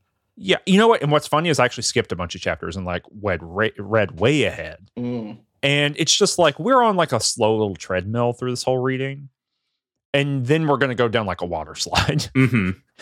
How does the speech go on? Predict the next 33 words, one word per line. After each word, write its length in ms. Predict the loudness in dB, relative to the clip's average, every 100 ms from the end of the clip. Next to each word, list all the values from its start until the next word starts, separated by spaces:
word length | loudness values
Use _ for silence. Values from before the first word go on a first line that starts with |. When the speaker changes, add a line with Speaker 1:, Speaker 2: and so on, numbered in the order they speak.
| -18 -18 -18 -4
Speaker 1:
You 60 | 2
know 60 | 2
what 100 | 2
I 20 |
Speaker 2:
Right. 40 |
Speaker 1:
mean? 140 | 0 0
<laughs> 0 |
It's, 180 | 0 2
it's 180 | 4 4
Speaker 2:
Yeah. 160 | 2
Speaker 1:
just, 160 | 0 2
go-, 120 | 0
there, 180 | 2 2
a 140 | 4 4
lot's 420 | 4 2 2 2
gonna 180 | 0 2
happen 340 | 0 -2 -10
really 440 | -8 0 2 2 0
quickly. 540 | -2 -6 -6 -18 -20 _ -20 _ _ _ _
Um, 480 | -6 -4 -4 -6 -8 -6
and 500 | -4 -2 -2 -6 -4
I 100 | -4
think 200 | -2 2
I 80 | 2
have 180 | 2 -2
dread 380 | -8 -8 -8 -10
about 240 | -20 -20 -16
that. 200 | -16 -16 -20 _ _ _ _ _ -20
Speaker 2:
<laughs> 920 | -20 -20 _ _ _ _ _ -10 -2
Speaker 1:
Just 200 | -2 0
fundamentally. 720 | 0 0 -2 -4 -10 -18 -20 _ _
Fundamental 640 | -2 2 2 0 0 -2
dread. 380 | -6 -8 -14 -18